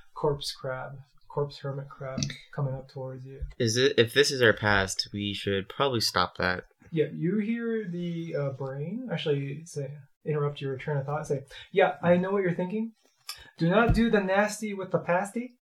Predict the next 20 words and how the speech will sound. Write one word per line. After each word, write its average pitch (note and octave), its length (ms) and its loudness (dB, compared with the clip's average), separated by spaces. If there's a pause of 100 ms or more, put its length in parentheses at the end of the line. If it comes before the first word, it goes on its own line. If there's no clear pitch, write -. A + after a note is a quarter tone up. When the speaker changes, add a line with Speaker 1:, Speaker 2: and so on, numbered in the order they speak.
(440)
Speaker 2:
Mm-hmm. C4+ 960 -2 (400)
Speaker 1:
Do D#3 100 0
not G3+ 220 6
erase G3 360 2
yourself E3+ 340 2
from D3+ 140 0
existence. B2 760 -8 (540)
Do D3 80 -4
not C#3 200 0
interfere C#3+ 400 -2
with F3+ 100 0
your E3+ 100 -2
past D#3 240 -6
selves. D3+ 200 0
They C#3 100 -8
cannot C#3+ 340 -10
see - 160 -10
you C3+ 260 -8
at C#3 200 -12
all. B2 280 -8